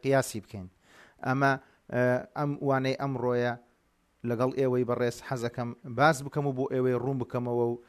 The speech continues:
ستایشی خوددا بکەین لە ڕێگەی خودا گەورەیەکەی بێهاوتایە. من حەزەکەم پێشەوەی دەست بە وانەیە بکەین، نوێژ بکەم لەگەڵ ئێوەی بەڕێز بە ناوی خوداوەند دەست بە وانەکە بکەین.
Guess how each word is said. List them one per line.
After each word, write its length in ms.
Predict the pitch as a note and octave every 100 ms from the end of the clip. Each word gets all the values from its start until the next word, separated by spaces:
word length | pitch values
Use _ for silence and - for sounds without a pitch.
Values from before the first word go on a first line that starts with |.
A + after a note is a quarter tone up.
| _ -
ستایشی 540 | - D3 D3+ G3 - D#3+
خوددا 240 | D#3 C#3+ C#3+
بکەین 280 | A#2 C3+ B2+
لە 60 | B2 B2
ڕێگەی 300 | A#2+ C3 A#2
خودا 320 | - B2 C3 C3 C3 - - - _ A2+
گەورەیەکەی 760 | D3 C#3+ C3 B2+ B2 C3 B2+ A#2+
بێهاوتایە. 760 | A2+ B2+ A#2+ A#2 A2+ C3+ G#2+ F2+ - _ - -
من 80 | A#2 -
حەزەکەم 340 | C3+ B2+ C#3 D#3+
پێشەوەی 340 | D#3+ D#3 D3+
دەست 140 | D3 C3
بە 60 | C3+
وانەیە 280 | C3+ C3+ C3
بکەین، 260 | A#2+ C3 B2 B2+ _ _ _ B2
نوێژ 200 | E3 D3+
بکەم 180 | C3+ C#3+ C3+
لەگەڵ 180 | B2+ C3
ئێوەی 260 | C3+ B2+ B2
بەڕێز 340 | A#2+ A#2+ B2 - - - _ _ _ _ _ _ _ A#2
بە 60 | B2
ناوی 200 | C3 B2+
خوداوەند 340 | - B2 A#2+ A#2+
دەست 120 | B2 A#2
بە 60 | A2+
وانەکە 320 | G#2+ A2 C3+ -
بکەین. 200 | G2